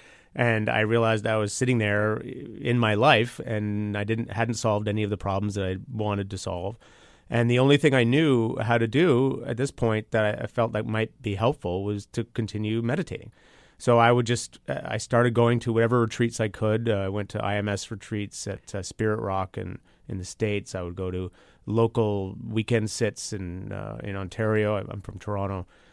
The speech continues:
Uh, I would go wherever, and I would just get, and I found when I, when I came back, I would feel calmer, I would feel more present, but then very quickly the anxiety would start up again, and I would go again.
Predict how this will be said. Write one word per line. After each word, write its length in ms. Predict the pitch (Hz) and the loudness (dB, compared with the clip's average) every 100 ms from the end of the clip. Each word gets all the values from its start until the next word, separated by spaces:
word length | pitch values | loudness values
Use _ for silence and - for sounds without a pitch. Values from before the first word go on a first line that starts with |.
| _ - | _ -8
Uh, 60 | 104 | -4
I 220 | 95 110 | 0 2
would 80 | 120 | 4
go 140 | 127 | 4
wherever, 420 | 120 139 101 85 - _ _ _ | 6 6 4 0 -10 _ _ _
and 400 | 113 110 107 107 | -2 0 0 0
I 100 | 104 | 0
would 140 | 107 107 | 0 0
just 420 | 110 - - - - _ - 131 110 | -2 -4 -10 -16 -18 _ -20 -16 -2
get, 240 | 120 110 _ _ _ - - | -2 -2 _ _ _ -14 -2
and 160 | 127 | 2
I 80 | 117 | 2
found 380 | - 127 123 120 | 4 6 6 6
when 120 | 117 | 4
I, 160 | 113 107 | 4 2
when 320 | 117 123 110 | 2 0 0
I 100 | 104 | 0
came 240 | 120 110 | 2 2
back, 280 | 117 160 156 | 4 4 4
I 100 | 107 | 2
would 160 | 104 104 | 0 -2
feel 180 | 117 | -2
calmer, 480 | 104 - 104 107 117 | -2 -2 -2 0 0
I 80 | 101 | 0
would 120 | 98 | -2
feel 120 | 110 | -4
more 140 | 101 95 | -6 -6
present, 380 | - 104 123 117 | -4 -2 -2 -2
but 100 | 107 | -2
then 160 | 101 | -2
very 220 | 101 104 | -2 -2
quickly 500 | 98 120 - 113 107 | -2 -4 -2 -2 -2
the 340 | 104 98 92 92 | -4 -6 -6 -6
anxiety 720 | 101 101 101 98 104 104 104 | -8 -6 -2 -2 0 0 -2
would 160 | 98 92 | -4 -6
start 240 | - 101 | -4 -4
up 120 | 95 | -4
again, 300 | 101 101 101 | -4 -2 -2
and 140 | 92 101 | -4 -8
I 40 | |
would 160 | 98 101 | -10 -6
go 140 | 98 | -4
again. 440 | 98 107 107 104 | -2 0 0 -2